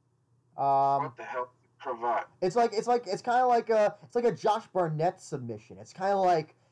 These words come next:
Speaker 1: it's like a neck crank. Actually,
Speaker 2: Oh, nice.
Speaker 1: actually, you remember, remember when, uh, Matt Hughes,
Speaker 2: Oh,
Speaker 1: uh,
Speaker 2: is that a side neck tr-,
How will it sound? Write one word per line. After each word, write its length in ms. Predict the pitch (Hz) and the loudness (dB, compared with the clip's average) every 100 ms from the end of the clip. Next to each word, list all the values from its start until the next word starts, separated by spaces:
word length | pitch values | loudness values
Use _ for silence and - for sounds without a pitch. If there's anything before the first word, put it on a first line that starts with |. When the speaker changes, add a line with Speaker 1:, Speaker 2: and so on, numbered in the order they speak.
| _ | _
Speaker 1:
it's 120 | 147 214 | -6 -2
like 120 | 196 | 0
a 80 | 147 | -2
neck 460 | 131 131 147 185 | -4 -2 -2 -2
crank. 500 | - 247 240 277 - - _ _ _ _ _ _ _ - | -4 0 0 0 -6 -20 _ _ _ _ _ _ _ -4
Actually, 220 | 240 262 - | 0 2 2
Speaker 2:
Oh, 40 | |
nice. 280 | - - - | -2 -2 0
Speaker 1:
actually, 220 | 240 247 | 0 0
you 60 | 226 | -2
remember, 240 | 240 277 | -2 -2
remember 280 | 247 262 294 | 0 -2 0
when, 200 | 269 254 | 0 2
uh, 100 | 226 | 2
Matt 300 | 185 214 190 | 2 2 2
Hughes, 460 | 170 202 214 226 202 | -2 -2 -2 0 2
Speaker 2:
Oh, 40 | |
Speaker 1:
uh, 280 | 185 180 180 | 4 4 2
Speaker 2:
is 60 | |
that 80 | - | 0
a 20 | - | -6
side 340 | - 160 - - | -8 -6 -6 -8
neck 160 | 226 | -16
tr-, 120 | - | -16